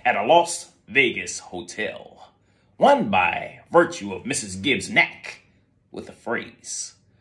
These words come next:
But unbeknownst to either Mister and Missus Gibbs is the fact that there's a prize in their package, neither expected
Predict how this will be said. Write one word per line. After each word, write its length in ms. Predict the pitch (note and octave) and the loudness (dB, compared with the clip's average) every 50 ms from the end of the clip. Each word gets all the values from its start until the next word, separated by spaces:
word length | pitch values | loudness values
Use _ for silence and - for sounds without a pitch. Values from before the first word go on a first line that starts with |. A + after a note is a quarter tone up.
| _ _ _ _ _ _ _ _ | _ _ _ _ _ _ _ _
But 100 | - G#3+ | 6 8
unbeknownst 1040 | C#4 D#4+ F4 E4 B3 G3 E3 F3+ E3 B2 - - - - - - - - - _ _ - | 8 8 6 4 0 2 2 2 2 2 -2 -4 -4 -2 -2 -4 -6 -8 -10 _ _ -16
to 100 | - - | -8 -2
either 380 | A2 C#3+ E3+ D#3 - - F2+ | 0 2 2 0 0 -4 -4
Mister 480 | F#2+ C3+ C3 - - - C#3 C3 - - - | -2 -2 -2 -2 -2 -2 -4 -4 0 2 2
and 240 | G2 G2+ G2+ G2 | 2 2 2 0
Missus 360 | G#2 A#2 A#2 - F#2+ F2+ E2 E2 | -2 -4 -4 -4 -6 -10 -10 -8
Gibbs 580 | G2 C#3+ A2+ F2+ - - - - - - - _ _ - | -6 -6 -6 -6 -8 -12 -12 -12 -12 -12 -14 _ _ 0
is 160 | - A#3+ - | 0 0 2
the 80 | - | 0
fact 360 | - - - C#4+ - - - - | 0 2 2 2 2 0 -2 -6
that 260 | - - - - - _ _ _ _ _ _ _ _ _ | -6 -6 -6 -10 -18 _ _ _ _ _ _ _ _ _
there's 260 | - G#2+ G#2 G2 - | -4 -4 -2 -4 -6
a 40 | - | -10
prize 1000 | - - - - - - - - - - - - _ - - - - - - _ _ _ _ _ _ _ _ - | -14 -20 -20 -16 -14 -12 -12 -12 -14 -16 -20 -20 _ -16 -14 -12 -12 -14 -16 _ _ _ _ _ _ _ _ -12
in 140 | F#2 F2+ | -10 -10
their 160 | F2+ E2+ F2 - | -8 -8 -10 -10
package, 840 | - - - D#3 C3+ - - - - _ - - - - - - - _ _ _ _ _ _ _ _ _ _ _ _ - | -10 -6 -4 -4 -4 -4 -8 -18 -20 _ -12 -10 -10 -10 -10 -14 -18 _ _ _ _ _ _ _ _ _ _ _ _ -8
neither 340 | - G#2+ G#2+ F#2 F#2 F2 E2 | -4 -4 -2 -2 -4 -6 -6
expected 680 | - - - - - E3+ E3+ - F3 F3 D#3+ - - | -8 -12 -4 0 0 0 0 0 -2 -2 -2 -4 -10